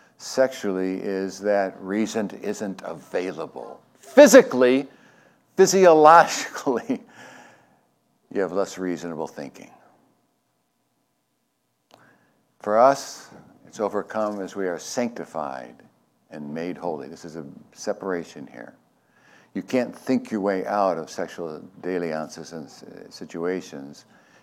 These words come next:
You have to rely on, depend on, look for a source and resource outside of yourself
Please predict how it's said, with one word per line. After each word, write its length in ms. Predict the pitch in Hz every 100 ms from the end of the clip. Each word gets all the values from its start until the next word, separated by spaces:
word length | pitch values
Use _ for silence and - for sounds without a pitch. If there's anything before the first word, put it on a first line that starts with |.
| _
You 80 | 101
have 100 | 92
to 320 | - 92 90 -
rely 480 | 85 82 98 107 107
on, 500 | 85 82 82 80 80
depend 480 | 78 - 104 98 85
on, 240 | 80 80
look 320 | 80 107 110
for 580 | - - 80 78 80 80 - _ _
a 120 | 82
source 500 | 85 - 113 110 110
and 180 | 95 92
resource 460 | 104 117 - - - -
outside 760 | 95 95 - - 127 117 110
of 140 | 95
yourself 600 | 82 80 - 90 85 82